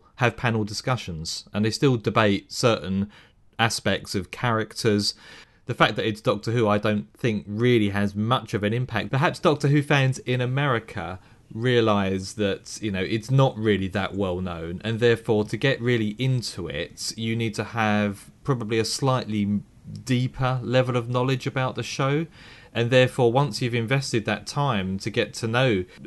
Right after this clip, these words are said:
who knitted Tom Baker's scarf back in the seventies,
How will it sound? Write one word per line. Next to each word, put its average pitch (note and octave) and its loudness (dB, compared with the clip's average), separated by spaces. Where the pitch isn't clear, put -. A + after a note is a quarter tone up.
who B2+ 2
knitted G#2+ -2
Tom G#2+ 2
Baker's G2 -2
scarf F#2+ -4
back G#2 -2
in G2+ 0
the G2 -2
seventies, G2+ -2